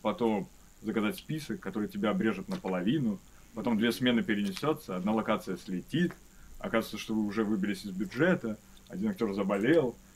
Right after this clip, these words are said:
шмотки не приехали, всё по цветам другое, гафер пьяный, э, половина приборов не включается, и ты понимаешь, "Я этого полгода ждал", и типа, окей, как бы, э,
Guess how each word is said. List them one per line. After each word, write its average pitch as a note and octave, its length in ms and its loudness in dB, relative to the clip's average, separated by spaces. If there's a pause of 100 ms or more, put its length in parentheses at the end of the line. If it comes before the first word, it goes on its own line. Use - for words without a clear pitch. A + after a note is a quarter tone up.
шмотки A#2+ 360 -2
не G#2+ 120 4
приехали, A2 540 2
всё A2+ 160 -2
по F#2 100 -6
цветам G#2 340 0
другое, A2+ 420 2
гафер G#2+ 320 2
пьяный, A#2 540 4 (560)
э, F#2+ 240 0 (120)
половина A#2 300 6
приборов A#2 380 4
не A#2 80 0
включается, B2 600 2
и - 20 -2
ты G2+ 100 -2
понимаешь, G#2+ 260 -2
"Я G#2 80 0
этого G2+ 140 -4
полгода A2 400 2
ждал", A2+ 460 0
и F#2+ 220 -6 (380)
типа, - 260 -6
окей, - 340 -6 (400)
как - 140 -16
бы, - 240 -14
э, G2 40 -10